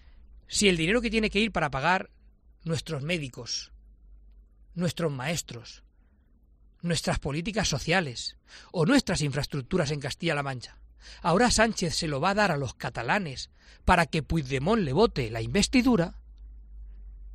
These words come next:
esa decisión nos afecta de lleno a los castellano-manchegos. Por tanto, claro que afecta estas cuestiones a Castilla-La Mancha. Y por eso es inconcebible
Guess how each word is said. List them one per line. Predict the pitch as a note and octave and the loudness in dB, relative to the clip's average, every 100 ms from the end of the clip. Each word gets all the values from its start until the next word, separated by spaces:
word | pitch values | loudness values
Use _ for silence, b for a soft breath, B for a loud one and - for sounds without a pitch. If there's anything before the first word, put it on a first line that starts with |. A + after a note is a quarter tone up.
| - - - | -18 -20 -2
esa | F#3 B3 | 2 6
decisión | A3+ G#3 G#3 D4 | 4 2 0 0
nos | B3+ F3+ | -2 -2
afecta | C3+ D4 - D#3+ | -2 -2 -2 -4
de | C#3 | -2
lleno | C4 E3 | -4 -4
a | |
los | B2 | -8
castellano-manchegos. | - C3 C#3 C3+ B2+ A2+ C3 - - - - B B B | -10 -8 -8 -8 -8 -10 -10 -12 -18 -20 -20 B B B
Por | F#3 | 0
tanto, | D3+ B3+ C4 | 2 4 4
claro | G#3 B3 G#3+ | 8 6 6
que | C#3+ | 0
afecta | B2 D3+ - | -4 -6 -6
estas | B2+ - | -6 -6
cuestiones | - C3+ - C3+ | -8 -10 -8 -6
a | B2+ | -6
Castilla-La | B2 - C#3 B2 | -10 -8 -8 -6
Mancha. | B2+ A#2+ - B B | -8 -10 -14 B B
Y | D3+ | 0
por | A#3 | 4
eso | B3+ | 6
es | B3 | 4
inconcebible | A3 F#3 E3+ D#3 F3 F3+ C3 B2+ | 4 4 4 4 4 2 0 -6